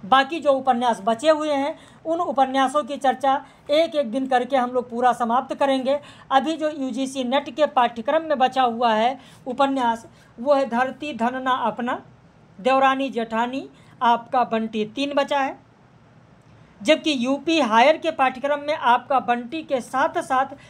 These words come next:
पुनर्नवा और वयम रक्षाम बचा है। तो तीन तीन दोनों में है, तो दो से तीन दिन का समय लगेगा, वो भी आपका कंप्लीट हो जाएगा।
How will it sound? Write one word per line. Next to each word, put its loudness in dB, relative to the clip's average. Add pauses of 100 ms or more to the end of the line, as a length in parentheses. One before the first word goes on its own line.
(220)
पुनर्नवा 0
और 0
वयम -2
रक्षाम -2
बचा -4
है। -12 (320)
तो -2
तीन -2
तीन -4
दोनों 2
में 0
है, -6 (460)
तो 0
दो 4
से -2
तीन -4
दिन -6
का 0
समय -2
लगेगा, 0
वो 0
भी -2
आपका 0 (300)
कंप्लीट -2
हो 6
जाएगा। 0